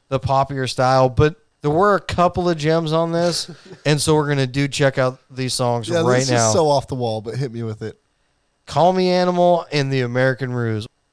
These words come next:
Speaker 2: That's <laughs>
Speaker 1: No, it's, they literally got fucked. Like, it, it, it was just like, "You guys were too wild on your first one, so we're
Speaker 2: Yeah,
Speaker 1: gonna,
Speaker 2: so we're
Speaker 1: we're
Speaker 2: gonna
Speaker 1: gonna
Speaker 2: corporate-
Speaker 1: tame you up."
Speaker 2: Yeah, we're gonna corporately castrate you real quick,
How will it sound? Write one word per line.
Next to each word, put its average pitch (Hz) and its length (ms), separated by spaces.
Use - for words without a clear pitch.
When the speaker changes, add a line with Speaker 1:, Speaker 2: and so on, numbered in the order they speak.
Speaker 2:
That's - 360
<laughs> - 640
Speaker 1:
No, 147 160
it's, 151 400
they 160 220
literally 165 480
got 139 260
fucked. 123 440
Like, 127 300
it, 143 160
it, 147 240
it 139 40
was 143 200
just 139 200
like, 135 240
"You 147 100
guys 156 240
were 135 140
too - 360
wild 139 380
on 120 120
your 117 100
first 120 340
one, 110 280
so 117 360
we're 117 220
Speaker 2:
Yeah, 135 140
Speaker 1:
gonna, 151 140
Speaker 2:
so 156 180
we're 147 120
Speaker 1:
we're 139 40
Speaker 2:
gonna 147 260
Speaker 1:
gonna - 140
Speaker 2:
corporate- 156 260
Speaker 1:
tame 156 300
you 143 360
up." 117 360
Speaker 2:
Yeah, 120 200
we're 123 140
gonna 131 140
corporately 127 640
castrate 101 600
you 95 160
real 95 260
quick, 98 320